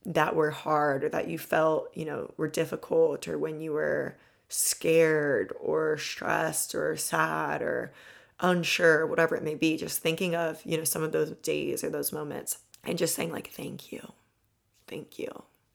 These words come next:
Thank you for continuing to keep going. Thank you for doing what you did there, you know, when you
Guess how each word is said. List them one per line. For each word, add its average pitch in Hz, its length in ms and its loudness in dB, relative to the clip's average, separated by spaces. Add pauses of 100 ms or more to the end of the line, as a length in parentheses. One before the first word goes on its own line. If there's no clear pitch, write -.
(360)
Thank 165 260 -4
you 175 140 0
for 160 160 -12
continuing 156 840 -8 (440)
to - 140 -12
keep - 260 -6
going. - 580 -8 (720)
Thank 175 300 -2
you 190 100 0
for 180 140 -4
doing 165 320 2
what 170 180 0
you 170 80 -8
did 165 300 0
there, 170 400 0
you 165 100 -6
know, 156 140 -4
when 160 160 -8
you 165 340 -2